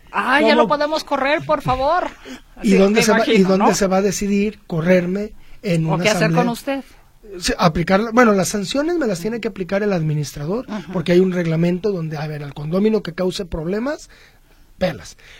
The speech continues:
Speaker 2: Pero, ah, la ley dice que el condomino que reiteradamente incumpla con sus obligaciones o cause problemas, será expulsado del condominio.
Speaker 1: Aún así él sea el dueño de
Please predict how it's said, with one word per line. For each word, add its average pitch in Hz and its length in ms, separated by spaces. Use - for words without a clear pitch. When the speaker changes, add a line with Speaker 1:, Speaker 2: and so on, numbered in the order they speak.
Speaker 2:
Pero, 180 420
ah, 202 140
la 175 220
ley 196 160
dice 220 320
que 202 100
el 170 120
condomino 170 640
que 147 120
reiteradamente 165 1120
incumpla 226 640
con 262 200
sus 185 200
obligaciones 151 800
o 170 300
cause 180 420
problemas, 185 640
será 160 360
expulsado 185 880
del 156 160
condominio. 127 560
Speaker 1:
Aún 214 260
así 247 260
él 240 140
sea 226 160
el 226 100
dueño 220 400
de 175 500